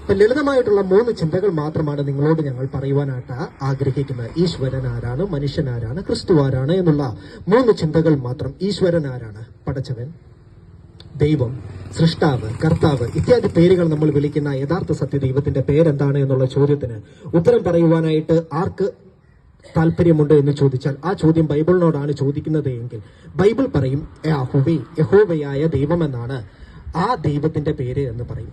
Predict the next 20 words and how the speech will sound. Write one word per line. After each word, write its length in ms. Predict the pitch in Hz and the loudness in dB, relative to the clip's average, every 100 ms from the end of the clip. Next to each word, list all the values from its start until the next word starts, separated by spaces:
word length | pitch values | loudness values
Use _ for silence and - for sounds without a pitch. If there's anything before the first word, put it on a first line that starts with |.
| 143 | -6
തെളിവ് 200 | 160 175 | -4 -2
എന്താണെന്ന് 400 | 156 156 165 165 | -4 -2 0 0
ചോദിച്ചാൽ 720 | 139 135 131 151 139 - - - - - | -2 -4 -6 -8 -12 -16 -18 -20 -12 -2
ഏകദേശം 560 | 165 190 196 202 208 180 | 0 4 4 2 2 0
അത് 540 | 165 175 175 180 175 165 - | 2 4 6 4 0 -4 -2
പറയപ്പെട്ടിട്ട് 540 | 165 180 196 170 156 151 | 2 4 4 4 2 2
മൂവായിരത്തി 540 | 143 160 175 175 175 | 4 4 4 2 0
അഞ്ഞൂറിൽ 380 | 143 156 165 175 | 2 2 2 2
പദം 360 | 160 143 151 | -4 -6 -6
വർഷങ്ങളായിട്ട് 680 | - 131 175 165 135 127 127 | -6 -8 -6 -4 -6 -8 -10
ഒരു 300 | 123 131 160 | -12 -2 0
മനുഷ്യനും 460 | 190 156 - 165 156 | 0 -2 -2 -4 -2
അതിനെ 240 | 139 143 | -4 -6
നിഷേധിക്കുവാനായിട്ട് 1000 | 143 135 - 175 175 170 151 139 135 127 | -6 -6 -4 -2 -2 -2 -4 -4 -6 -6
തെളിവാൽ 400 | 147 156 175 185 | -4 -2 0 0
നിഷേധിക്കുവാൻ 720 | 185 151 - 156 160 156 147 139 | -2 -4 -4 -6 -4 -4 -4 -4
കഴിയാതെ 360 | 139 170 160 | -2 0 -2
ഇരിക്കുമ്പോൾ 480 | 131 - 131 131 123 - - - | -4 -8 -10 -8 -8 -8 -14 -6
പച്ചയായ 360 | 170 196 202 190 | -4 -2 -2 -4
സത്യമായിട്ട് 760 | 170 170 160 156 147 147 139 | -6 -6 -4 -4 -4 -6 -6